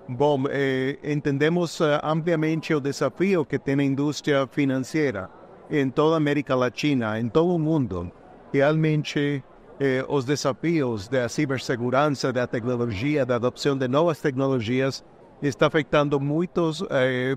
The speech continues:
países, muitas economias em América Latina e mesmo aqui no Brasil. Eh, eu sei que você vai compartilhar conosco o que você está percebendo aqui do mercado no Brasil. Eu tenho o privilégio de viajar.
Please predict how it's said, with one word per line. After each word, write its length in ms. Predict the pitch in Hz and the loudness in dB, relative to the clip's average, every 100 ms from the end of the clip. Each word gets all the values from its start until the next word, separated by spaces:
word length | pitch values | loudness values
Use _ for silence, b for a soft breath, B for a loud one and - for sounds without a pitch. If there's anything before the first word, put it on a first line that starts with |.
| - | 0
países, 640 | 143 139 143 135 151 143 | 2 2 0 -2 -2 -4
muitas 380 | 127 147 156 143 | -2 -2 0 -2
economias 840 | 151 139 131 123 135 123 131 - - - - | -2 -2 -2 0 -2 -2 -4 -8 -18 -20 -6
em 120 | 131 | -2
América 420 | 131 135 139 - | 2 2 0 2
Latina 600 | 131 123 - 143 123 135 - | 0 0 0 0 0 -2 -2
e 180 | 147 | -2
mesmo 320 | 131 156 160 170 | 0 2 0 -2
aqui 220 | 147 175 | -2 -2
no 100 | 170 | 0
Brasil. 500 | 151 147 170 147 107 - - - - - | 0 2 2 0 -2 -10 -20 -20 -20 -6
Eh, 460 | 123 120 117 113 - | 0 2 2 0 -2
eu 160 | 135 139 | 0 0
sei 180 | 160 | 0
que 120 | 147 156 | 0 -2
você 260 | 135 147 | 0 0
vai 140 | 139 139 | 0 0
compartilhar 580 | 143 143 139 131 135 | 0 -2 -2 0 0
conosco 580 | 127 147 135 139 135 - - - - | 0 0 0 -2 -4 -12 -20 -20 -4
o 320 | 131 135 151 | 0 2 0
que 100 | 143 | -2
você 240 | 135 131 160 | -2 0 -2
está 180 | - 156 | 0 0
percebendo 600 | 156 - 127 151 170 131 | 0 -2 0 0 0 -2
aqui 180 | 160 | -2
do 100 | 151 | -2
mercado 520 | 139 123 113 147 180 147 | 0 -2 -2 0 2 0
no 100 | 120 | 0
Brasil. 400 | 120 113 127 123 | -2 -2 -2 0
Eu 160 | 131 | 0
tenho 200 | 165 160 | 0 0
o 40 | 156 | 0
privilégio 640 | 151 143 139 139 135 143 | -2 0 0 0 0 -2
de 100 | 139 | -2
viajar. 600 | 135 127 117 131 139 | 2 0 2 0 0